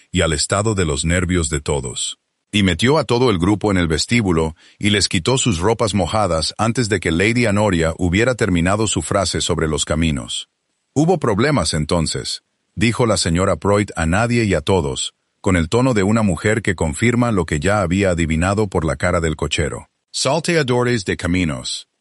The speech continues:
dijo Lady Honoria con la satisfacción de alguien que cuenta el hecho más interesante que posee. "Dos de ellos,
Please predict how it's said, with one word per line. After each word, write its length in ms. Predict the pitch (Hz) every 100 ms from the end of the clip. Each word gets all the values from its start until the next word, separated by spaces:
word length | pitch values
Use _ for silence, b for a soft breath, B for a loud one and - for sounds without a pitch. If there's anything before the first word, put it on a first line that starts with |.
| -
dijo 320 | 104 110 113
Lady 360 | 101 107 117
Honoria 500 | 120 107 85 80 80
con 160 | 80 85
la 80 | 80
satisfacción 800 | - 82 82 - 80 - 104 107
de 160 | 90
alguien 400 | 85 90 85 87
que 140 | 82 78
cuenta 360 | - 95 90 80
el 100 | 85
hecho 260 | 90 -
más 320 | 76 90 110
interesante 720 | 117 95 85 78 90 85 82
que 100 | 76
posee. 600 | 76 78 - 78 64 - _ _ _ -
"Dos 340 | 80 113 120
de 240 | 101 92 85
ellos, 460 | 65 62 - -